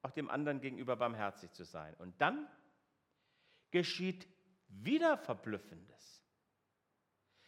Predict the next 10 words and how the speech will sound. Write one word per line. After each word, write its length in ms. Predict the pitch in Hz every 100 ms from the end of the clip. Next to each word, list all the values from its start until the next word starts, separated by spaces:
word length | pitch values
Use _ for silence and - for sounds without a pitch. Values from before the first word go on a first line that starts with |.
| - _
Wir 80 | 101
sind 180 | 104 220
ja 120 | 175
im 80 | 117
Laufe 340 | 117 147 147
des 300 | 120 110 -
Gleichnisses 580 | 113 110 123 151 143 143
an 140 | - 120
Überraschungen 720 | 101 98 110 - 135 123 117
gewöhnt. 420 | 113 147 202